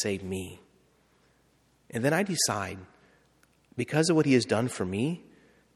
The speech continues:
and he has saved me, which we experience in the freedom, I'm gonna follow him with all my life. I'm gonna follow him,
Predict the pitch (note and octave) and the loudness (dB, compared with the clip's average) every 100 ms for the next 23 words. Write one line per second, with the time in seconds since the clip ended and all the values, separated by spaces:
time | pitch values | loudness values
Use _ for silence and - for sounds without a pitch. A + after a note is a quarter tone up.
0 | - G#2+ A#2+ A2+ - G#2+ B2+ B2+ G2 A#2+ | -12 -4 0 0 2 2 2 0 -4 -4
1 | F3+ E3 - - C3 A2 - - C3 F3 | -4 -10 -12 -2 -2 2 0 2 2 2
2 | F#3 - A#2+ A2+ - A2+ D#3+ G3 F#3 - | 0 -2 -4 -4 -2 0 0 -2 -10 -20
3 | - - - _ _ _ _ _ - F#3 | -20 -20 -20 _ _ _ _ _ -4 0
4 | G#3+ - A2+ B2 F#2 F2+ - G2 _ _ | 0 0 -2 0 -2 -10 -16 -20 _ _
5 | _ _ _ _ - A#2+ A#2 G2 F2+ - | _ _ _ _ -4 -2 0 -2 -6 -12
6 | - - _ _ _ _ _ - E3 D#3+ | -16 -20 _ _ _ _ _ -8 -6 -4
7 | - A2+ A2 F#2+ F#2+ G2 | -2 0 0 -4 -14 -16